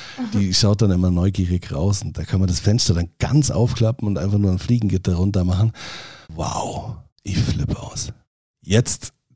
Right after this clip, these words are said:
Speaker 1: danken wir dir fürs Zuhören. Während du diese Folge hörst, ist unser Campingurlaub. Also wir fahren am Mittwoch los, am Freitag hörst du den Podcast und die Woche drauf kommen wir wieder. Also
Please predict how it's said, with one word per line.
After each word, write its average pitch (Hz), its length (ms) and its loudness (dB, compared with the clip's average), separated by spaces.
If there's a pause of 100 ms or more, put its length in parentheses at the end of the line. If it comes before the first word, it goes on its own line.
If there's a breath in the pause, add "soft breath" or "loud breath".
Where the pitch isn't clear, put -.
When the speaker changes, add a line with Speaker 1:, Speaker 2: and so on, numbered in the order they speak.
Speaker 1:
danken 110 300 4
wir 104 40 8
dir 95 140 6
fürs 87 240 -4
Zuhören. 98 480 -2
Während 156 800 4 (160)
du 156 300 4 (100)
diese 147 520 2
Folge 117 580 2
hörst, 101 420 4 (200)
ist - 360 2
unser 120 320 2
Campingurlaub. 85 840 0 (800 loud breath)
Also 95 360 6 (200)
wir 104 240 2
fahren 127 440 2 (280)
am 101 200 0
Mittwoch 135 300 4
los, 156 200 2
am 98 140 0
Freitag 113 360 0
hörst 107 200 2
du 107 40 4
den 98 160 2
Podcast 123 560 0
und 101 220 -4
die 101 100 2
Woche 95 200 2
drauf 92 380 -4
kommen 87 240 0
wir - 100 -4
wieder. - 200 -20
Also 90 160 -6